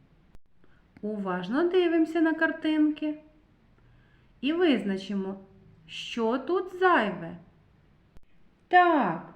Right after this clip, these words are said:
поліцейська машина, тому що це транспорт спеціального призначення. А це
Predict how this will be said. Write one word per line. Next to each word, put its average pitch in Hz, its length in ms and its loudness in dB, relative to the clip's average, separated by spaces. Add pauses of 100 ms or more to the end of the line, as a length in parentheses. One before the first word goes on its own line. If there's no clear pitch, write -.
(120)
поліцейська 233 840 -2
машина, 226 760 -6 (540)
тому 196 540 0
що 202 280 -8 (600)
це 285 580 0
транспорт 262 720 -4
спеціального 226 920 -2
призначення. 190 920 -6 (1500)
А 190 200 0
це - 200 -8